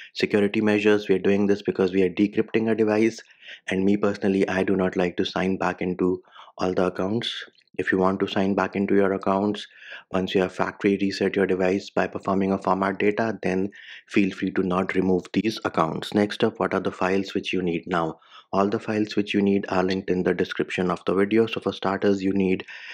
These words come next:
the disable force encryption file for the POCO F three or the Mi eleven X, and then you also need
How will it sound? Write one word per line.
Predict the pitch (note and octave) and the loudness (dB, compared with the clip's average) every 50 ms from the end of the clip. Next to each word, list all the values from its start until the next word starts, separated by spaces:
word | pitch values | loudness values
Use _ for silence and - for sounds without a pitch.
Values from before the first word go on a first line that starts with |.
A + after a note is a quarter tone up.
| - - - | -10 -2 0
the | A#2 G#2+ | 0 2
disable | F2 G2+ - - G#2+ G2+ A2+ A2 | 2 0 2 2 2 2 2 0
force | A2 - - G#2 G#2 - | 0 2 2 2 2 2
encryption | G#2 G#2+ G2+ G2 G2+ - - G#2+ G#2 G#2 - | 0 -2 0 -2 -2 -2 -2 -2 -2 -2 -2
file | - G2 F#2+ G2 G2+ | -2 0 0 0 0
for | - - - F#2 F2+ F2+ F2+ F#2 F2+ - - - - - - - | 0 0 0 2 2 2 2 0 0 -4 -8 -18 -20 -16 -10 -8
the | - | -4
POCO | - - G#2 G2+ G2+ - A2 | 0 2 2 2 4 2 2
F | G#2+ G#2 G#2 - - | 0 0 -2 -6 -4
three | - - G#2 - - | 0 0 0 0 0
or | F#2+ F#2+ G2 F#2+ | 0 0 0 0
the | - - - | -2 -2 0
Mi | F#2+ G2 G#2 | 2 2 2
eleven | A2 A2+ A#2+ A#2 A#2+ A#2+ B2+ | 2 2 0 -2 -2 -2 -2
X, | B2+ B2 - - - - | -2 -4 -6 -8 -8 -4
and | G2 G2 F#2+ | -2 0 0
then | F2 G2+ G2+ G2+ | 2 2 2 2
you | G2+ G2+ | 2 0
also | - F#2 F#2 F#2+ - - G2+ | 0 0 -2 0 0 0 0
need | F#2+ G2 F#2 F#2 F#2 - | 2 4 2 2 0 -2